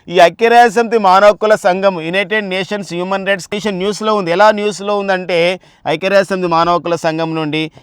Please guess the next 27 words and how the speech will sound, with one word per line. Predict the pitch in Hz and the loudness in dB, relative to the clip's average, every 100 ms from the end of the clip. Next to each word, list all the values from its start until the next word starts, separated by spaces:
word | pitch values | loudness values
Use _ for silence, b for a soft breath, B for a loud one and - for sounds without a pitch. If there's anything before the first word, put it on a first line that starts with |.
| b | b
ఇటీవల | 143 185 170 | -2 2 4
అమెరికా | 156 196 220 226 | 4 2 2 4
వైదొలగడం | 208 185 185 180 170 185 196 | 4 4 2 0 2 0 2
జరిగిందనమాట. | 202 185 160 147 135 123 | 0 0 -2 -4 -4 -2
అమెరికా | 135 165 175 180 | -2 -2 -2 -2
వైదొలిగిన | 156 151 147 147 139 | -2 -2 -4 -6 -6
విషయం | 135 165 156 | -8 -4 -2
గమనించండి. | 139 139 131 123 120 117 131 131 107 - - | -2 -4 -8 -6 -6 -6 -6 -6 -10 -14 -14
So, | |
very | 131 147 | -8 -6
ఎందుకు, | 160 147 151 151 | -6 -8 -6 -8
కానీ | 147 185 | -4 -6
మన | 180 175 | -4 -2
భారత్ | 160 165 180 | 2 2 2
ఇప్పుడు | 190 | -4
నా-, | 165 151 | -4 -6
ఉందన్నమాట. | 151 143 135 123 117 117 - b b | -6 -6 -6 -6 -8 -8 -12 b b
అంతేకాకుండా | 147 175 214 214 220 214 | -8 -2 0 0 2 2
అమెరికా | 196 220 214 | 4 2 2
ఇంకా | 220 220 - | 0 0 2
చాలా | 190 208 | 4 6
వాటి | 214 214 196 | 6 6 2
నుండి | 214 214 | -4 2
వైదొలైందండి. | 202 208 208 208 208 180 143 - _ | 2 2 -2 0 -2 -2 -8 -12 _
అమెరికా | 135 170 208 202 | -2 0 0 0
డబ్ల్యూహెచ్ఓ | 175 180 208 208 185 208 202 | 2 2 2 2 2 0 0
నుండి, | 202 196 | 0 0